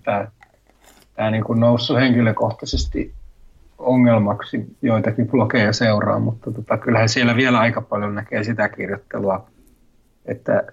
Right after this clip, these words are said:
että tässä niinku ei tää nyt vielä ole niinku hävitty tää homma. Ja, mutta tota niin,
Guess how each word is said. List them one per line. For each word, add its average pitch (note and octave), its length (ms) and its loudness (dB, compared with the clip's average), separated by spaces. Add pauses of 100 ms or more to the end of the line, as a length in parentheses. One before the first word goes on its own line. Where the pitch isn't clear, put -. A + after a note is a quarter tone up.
että A2 240 -6
tässä G#2+ 360 -4
niinku G2+ 320 -4
ei G2+ 120 -2
tää G#2+ 160 0
nyt A2 180 0
vielä G#2 280 4
ole G2 200 0
niinku G2+ 260 -6
hävitty G#2+ 460 -2
tää G2+ 180 -4
homma. F#2 300 -4
Ja, - 180 -4 (1300)
mutta A#2+ 300 -4
tota A#2+ 400 2
niin, G#2+ 420 2